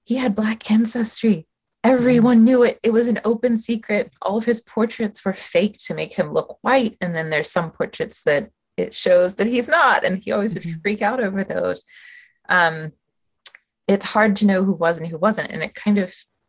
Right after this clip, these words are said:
Speaker 1: puts you as a researcher in danger of looking at portraits to try to find features. And then you're like, "What am I doing?"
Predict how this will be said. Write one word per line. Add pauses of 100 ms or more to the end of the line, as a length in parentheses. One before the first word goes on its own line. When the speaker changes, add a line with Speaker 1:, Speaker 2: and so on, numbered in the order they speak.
(140)
Speaker 1:
puts
you
as
a
researcher
in
danger
of
looking
at
portraits
to
try
to
find
features.
And
then
you're
like,
"What
am
I
doing?"